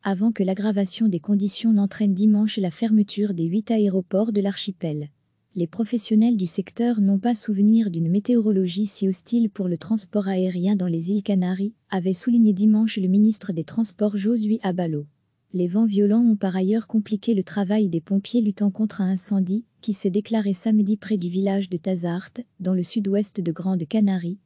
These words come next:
et qui a brûlé environ trois cents hectares. L'archipel des Canaries a reçu treize virgule un millions de touristes étrangers l'an dernier, ce qui en fait la troisième région la plus visitée d'Espagne,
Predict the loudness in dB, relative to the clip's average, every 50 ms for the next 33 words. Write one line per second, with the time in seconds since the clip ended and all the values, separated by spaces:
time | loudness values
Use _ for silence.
0 | _ -4 -4 -4 -2 0 0 0 0 0 0 0 2 4 4 4 2 2 2 0
1 | 0 0 -2 -2 -2 -4 -4 -4 -2 -2 -2 0 0 -2 -6 -6 -8 -8 -6 -6
2 | -8 -12 -16 _ _ _ _ _ _ _ _ _ -4 -2 -2 -2 -4 -4 -4 -2
3 | 0 0 0 2 0 0 0 2 2 4 4 2 2 0 0 0 0 0 -2 0
4 | -2 -2 -2 -4 -8 -6 -4 -2 0 0 0 0 0 0 0 0 0 0 0 0
5 | 0 0 -2 0 0 2 2 4 4 4 4 4 2 0 -4 -4 -2 -2 -2 -2
6 | -2 -4 -2 -2 -2 -4 -2 -2 -2 0 0 0 0 0 2 0 0 0 0 -2
7 | -2 -2 -2 -2 -4 -6 _ _ -14 -8 -6 -6 -4 0 0 0 0 0 0 0
8 | 0 0 0 -2 -2 -2 -2 0 2 2 2 2 0 0 -2 -2 0 2 2 2
9 | 2 0 -2 -4 -4 -4 -2 -2 0 -2 -2 -2 -2 -2 0 0 -2 -4 -4 -6
10 | -4 -2 -2 0 0 0 -2